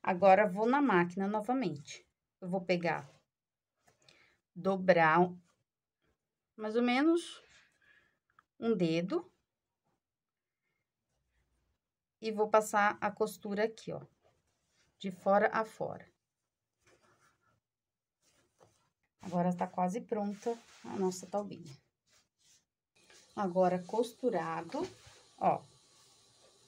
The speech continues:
Costuradinho, tá pronto a nossa, a nossa taubinha. Pra nós passar coisas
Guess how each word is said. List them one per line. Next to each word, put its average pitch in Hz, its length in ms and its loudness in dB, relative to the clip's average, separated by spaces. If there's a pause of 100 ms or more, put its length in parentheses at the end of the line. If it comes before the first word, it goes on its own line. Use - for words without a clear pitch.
(1800)
Costuradinho, 175 920 -4 (520)
tá 233 140 0
pronto 220 460 -2
a - 20 -6
nossa, 220 480 -4 (1700)
a 208 100 -10
nossa 202 400 -4
taubinha. 190 580 -4 (1800)
Pra 185 100 -6
nós 175 240 0
passar 180 500 8
coisas 175 560 -8